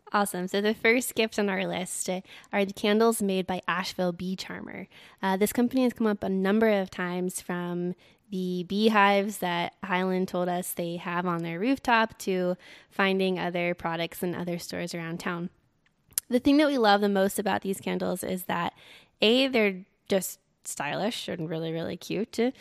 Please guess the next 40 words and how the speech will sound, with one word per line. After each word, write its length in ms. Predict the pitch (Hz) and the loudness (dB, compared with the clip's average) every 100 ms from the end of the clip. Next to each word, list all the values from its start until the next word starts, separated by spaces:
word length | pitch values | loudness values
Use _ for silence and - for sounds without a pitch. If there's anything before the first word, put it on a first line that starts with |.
| - - | -14 -4
um, 220 | 190 190 | 2 4
but 100 | 190 | 4
they 80 | 196 | 4
use 360 | 226 220 240 254 | 4 4 4 4
the 40 | |
actual 320 | 233 214 - | 2 2 -2
beeswax 560 | 196 190 196 190 180 - | 0 -2 -2 -2 -4 -6
from 580 | - 185 190 190 190 190 _ _ _ | -2 0 2 0 0 -4 _ _ _
bees 500 | 180 202 170 175 - | -4 0 0 -2 -4
that, 260 | 175 165 - | -4 -4 -6
that 180 | - 170 - | -6 -8 -4
the 260 | 175 170 170 | 0 0 0
Asheville 300 | 165 175 175 | -2 -2 -4
Bee 140 | 170 175 | -4 -8
Charmer 260 | - 180 | -8 -8
use 320 | 175 175 170 | -8 -6 -8
for, 140 | - 170 - _ | -8 -12 -12 _
uses 320 | 190 202 185 | -4 -2 -4
for 160 | - 170 | -4 -6
their 140 | 185 | -6
honey. 500 | - 240 190 165 185 - - - | -2 0 2 0 -4 -8 -20 -6
And 360 | - 196 190 190 - | 0 4 4 0 -4
beeswax 640 | 190 208 - 196 170 - - | -2 -2 2 0 0 -4 -10
has 580 | - 175 175 180 - - | -4 -2 -2 -4 -10 -14
this 260 | 220 180 | -8 -8
sort 220 | - 180 170 | -6 -6 -6
of 80 | |
magical 480 | 175 180 175 185 196 | -6 -8 -10 -10 -12
properties. 600 | - - - - - - - | -12 -12 -10 -8 -8 -10 -8
They 300 | 180 180 - | -8 -6 -8
emit 320 | 180 180 - | -6 -6 -6
negative 380 | 185 180 185 180 - | -8 -8 -8 -2 2
ions, 600 | 262 262 240 226 226 - | 4 4 2 2 2 0
they 160 | 202 | -6
purify 440 | 185 180 175 - 170 | -6 -4 -4 -6 -6
the 180 | 175 - | -6 -4
air, 480 | 208 196 185 180 180 | -2 0 0 -4 -4
they 140 | 175 | -8
cleanse 320 | - - - | -8 -10 -10
everything. 440 | - 214 196 - | -10 -12 -14 -14